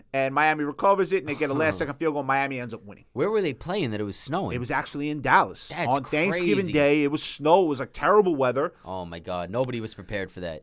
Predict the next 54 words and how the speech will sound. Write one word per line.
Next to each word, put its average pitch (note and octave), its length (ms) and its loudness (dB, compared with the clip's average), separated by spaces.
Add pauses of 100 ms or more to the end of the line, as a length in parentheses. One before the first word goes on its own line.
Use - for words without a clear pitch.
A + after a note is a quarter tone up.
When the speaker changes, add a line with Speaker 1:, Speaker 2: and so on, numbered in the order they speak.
Speaker 1:
And F#3+ 220 4
I G#3+ 140 6
remember C#4 420 4
vividly G#3 400 6
my F3 260 8
uncle G3 300 6
losing G3 360 2
his G#3 180 -8
mind. B2 360 -2 (120)
And F3+ 180 2
that, B3 220 6
but G#3 100 8
that's D#4 240 4
the - 80 4
way D#4 140 12
it G#3+ 180 8
was, F3 440 8
right? F#3 220 6
You, G3+ 140 -2
you, G#3+ 380 -4 (200)
you F#3+ 180 -4
disagreed A#3+ 840 0
over G#3+ 300 6
your G3 180 4
sports - 540 0
teams. A#2 420 -12 (300)
I'm - 140 2
a - 40 6
Cowboys G#3 560 8
fan. A3 240 6
I'm G#3 80 6
a G#3 60 6
Giants C#3+ 380 4
fan. F#2+ 260 -10 (180)
I'm F#3 160 4
a - 20 4
Yankees G#3 380 4
fan. A3+ 240 6
I'm G#3 60 6
a G3+ 60 6
Mets F#3+ 220 4
fan. A2 200 -4 (160)
And A3+ 160 4
you D4 60 6
would D4 100 2
get C4+ 160 6
into G#3+ 180 -2
fights - 600 2 (200)
over E3+ 260 4
Speaker 2:
Yeah. F3 60 -2
Speaker 1:
your G#3 100 4
sports D#4 400 2
teams. G#3 320 -6 (320)
And F#3 340 0